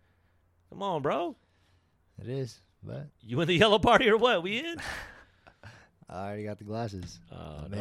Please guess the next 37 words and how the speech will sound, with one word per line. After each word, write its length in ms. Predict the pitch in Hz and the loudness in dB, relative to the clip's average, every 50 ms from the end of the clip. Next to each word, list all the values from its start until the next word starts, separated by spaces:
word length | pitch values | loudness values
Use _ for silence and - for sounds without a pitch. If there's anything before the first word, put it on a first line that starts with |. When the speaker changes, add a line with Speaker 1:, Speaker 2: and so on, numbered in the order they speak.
| 104 104 | -4 -4
Speaker 1:
are, 40 | 101 | -4
Speaker 2:
in. 60 | 92 | -4
Speaker 1:
those 160 | 98 104 95 | -4 -6 -6
are 60 | 92 82 | -8 -8
beige. 420 | 82 92 90 85 78 76 - - | -6 -6 -6 -6 -8 -12 -16 -18
That 200 | - 82 82 82 | -20 -20 -18 -16
don't 180 | 85 85 82 82 | -16 -18 -18 -16
count, 160 | - 90 82 82 - | -18 -18 -18 -18 -20
bro. 100 | - 82 85 85 | -20 -20 -18 -16
It's 140 | 90 95 107 | -14 -8 -6
gotta 200 | 120 110 107 101 | -4 -4 -4 -4
be, 160 | 101 104 101 | -4 -4 -4
like, 220 | 95 92 92 85 | -2 -4 -4 -6
highlighter 480 | - 90 101 104 101 95 90 85 85 85 | -6 -4 -4 -4 -2 -4 -4 -6 -6 -8
yellow. 320 | 85 82 73 65 73 87 90 | -8 -10 -10 -12 -12 -14 -14
Speaker 2:
It's 80 | 87 87 | -14 -16
yellow. 480 | 90 98 98 104 104 104 98 90 - - | -14 -12 -12 -10 -10 -12 -12 -14 -14 -10
Speaker 1:
Has 120 | - 127 120 | -8 -8 -8
to 60 | 120 | -6
be, 100 | 110 120 | -8 -6
like, 180 | 110 101 98 85 | -6 -6 -6 -6
Wheat 200 | 92 117 127 131 | -8 -10 -10 -8
Thins 220 | - 117 107 101 87 | -8 -10 -10 -10 -8
box 280 | 87 101 95 95 - - | -8 -8 -8 -8 -10 -10
yellow. 260 | 104 98 - 110 92 87 - - - - - - - - - - _ _ _ _ - - - | -8 -8 -6 -6 -6 -6 -8 -10 -12 -12 -14 -14 -16 -20 -20 -20 _ _ _ _ -20 -20 -14
<laughs> 80 | - - - - - 220 - - _ - - - - - _ _ _ _ _ - - _ _ - _ _ _ _ - - 95 87 - - - - - - - | -14 -14 -14 -14 -16 -16 -16 -16 _ -20 -20 -20 -20 -20 _ _ _ _ _ -20 -20 _ _ -20 _ _ _ _ -18 -16 -16 -16 -16 -20 -20 -20 -20 -20 -18
Oh, 320 | 78 80 85 82 80 80 69 | -18 -16 -16 -16 -18 -18 -20
brother. 260 | 69 80 80 78 78 78 | -18 -16 -16 -16 -14 -6
Thank 220 | - 110 113 104 95 | -4 -2 -2 -2 -2
you 120 | 98 95 | -4 -4
again, 240 | 90 85 92 87 82 | -4 -6 -8 -8 -8
bro. 200 | 76 82 82 80 | -8 -8 -10 -10
Episode 640 | - - 98 104 - 107 - - 110 107 104 101 | -10 -8 -8 -8 -8 -8 -8 -4 -4 -2 -2 -2
Speaker 2:
Yeah. 40 | 92 90 | -4 -4
Speaker 1:
one 180 | 98 101 101 98 | -6 -6 -6 -6
oh 80 | 101 | -8
nine. 440 | 98 98 98 98 98 98 98 95 | -6 -6 -6 -4 -4 -4 -6 -8